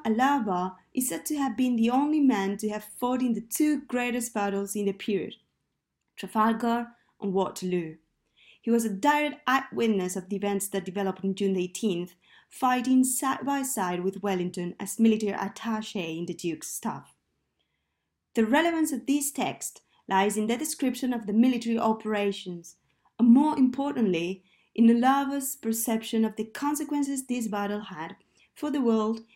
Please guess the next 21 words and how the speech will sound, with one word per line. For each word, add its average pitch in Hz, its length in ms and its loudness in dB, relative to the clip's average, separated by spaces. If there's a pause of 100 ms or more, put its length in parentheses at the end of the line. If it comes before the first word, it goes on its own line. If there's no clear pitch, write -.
(160)
Napoleon, 185 720 -4 (120)
and 208 200 0
Wellington. 175 540 -4 (1080)
Being 330 280 4
his 233 200 0
liaison 269 640 2
officer 226 580 0
during 202 300 -2
the 196 80 0
Pol-, 226 400 -4
Peninsular 226 500 0
War, 196 380 0 (320)
the 220 80 -8
Spanish 311 460 0
general 254 260 2
and 240 140 0
the 226 80 -2
Duke 202 360 2
had 240 200 -4
established 240 560 -2
a - 80 -10